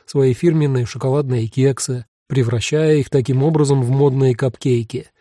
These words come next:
В букеты стали добавлять декоративную капусту. Студентки раскупали их на ура. Для чаевых завели копилку — пестрый керамический череп. Назвали Эдо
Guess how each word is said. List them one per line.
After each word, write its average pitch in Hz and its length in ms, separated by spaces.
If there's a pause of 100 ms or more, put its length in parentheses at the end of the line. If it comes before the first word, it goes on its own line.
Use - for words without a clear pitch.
(340)
В 120 140
букеты 135 480
стали 220 300
добавлять 170 500
декоративную 143 680
капусту. 135 680 (140)
Студентки 131 680 (160)
раскупали 214 680
их 208 340
на 202 200
ура. 135 460 (360)
Для 120 240
чаевых 127 520
завели 175 360
копилку — 123 720
пестрый 143 440
керамический 131 600
череп. 113 460 (360)
Назвали 131 600
Эдо 120 380